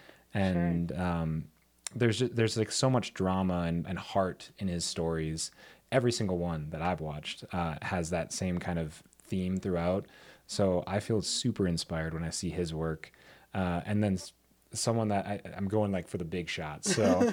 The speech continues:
Speaker 2: <laughs>
Speaker 1: just get ready. But, uh, <laughs> like, uh, I think, um, someone that's inspired Mike Flanagan is Stephen King, who is, uh, like, a world-renowned horror writer, and I've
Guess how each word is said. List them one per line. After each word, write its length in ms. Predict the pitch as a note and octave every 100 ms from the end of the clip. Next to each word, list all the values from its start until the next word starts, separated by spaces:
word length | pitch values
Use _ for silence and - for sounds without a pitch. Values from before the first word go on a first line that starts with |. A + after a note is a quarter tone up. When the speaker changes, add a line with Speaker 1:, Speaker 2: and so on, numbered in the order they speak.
| B3+
Speaker 2:
<laughs> 140 | G#3+ -
Speaker 1:
just 160 | A2+
get 80 | A#2
ready. 220 | A2 G#2 F#2
But, 180 | G2 G#2
uh, 240 | G#2 G#2
<laughs> 20 |
like, 300 | A#2 C3+ A#2+
uh, 320 | - A#2+ G#2 -
I 80 | A#2+
think, 460 | B2 C3 B2+ - - -
um, 440 | G#2+ F#2+ F2+ F2
someone 280 | - - C#3+
that's 140 | B2 G#2
inspired 480 | F#2 A2 F#2+ F2+ E2+ _ _ _ G2+
Mike 160 | F2+
Flanagan 540 | - C3+ D3 F#2 F2 E2+
is 200 | F#2 F2
Stephen 340 | - G2+ F2+
King, 420 | - A2 E2+ D#2+ F2+
who 80 | F#2
is, 200 | E2+ F2
uh, 240 | - - D#3
like, 160 | F2 E3
a 120 | -
world-renowned 960 | E3+ F#2 G2+ G2+ F#2 F#2+ F#2+ F#2 F#2
horror 380 | - G2 F2+ F2+
writer, 420 | F2+ F2+ F2 F2+ F2+
and 160 | E2+
I've 180 | F2 E3+